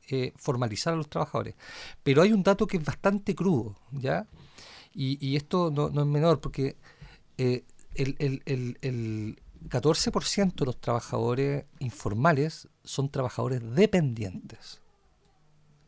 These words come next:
Y ahí hay un desafío, y la Seremi ha sido,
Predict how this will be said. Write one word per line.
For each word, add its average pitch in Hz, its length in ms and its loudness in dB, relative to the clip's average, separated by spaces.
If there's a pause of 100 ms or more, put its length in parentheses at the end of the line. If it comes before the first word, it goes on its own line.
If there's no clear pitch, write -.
Y 120 80 -2
ahí 135 120 4
hay 165 100 4
un 165 120 0
desafío, 160 760 -2
y 123 120 -6
la - 100 -2
Seremi 135 400 0
ha - 20 2
sido, 127 480 -2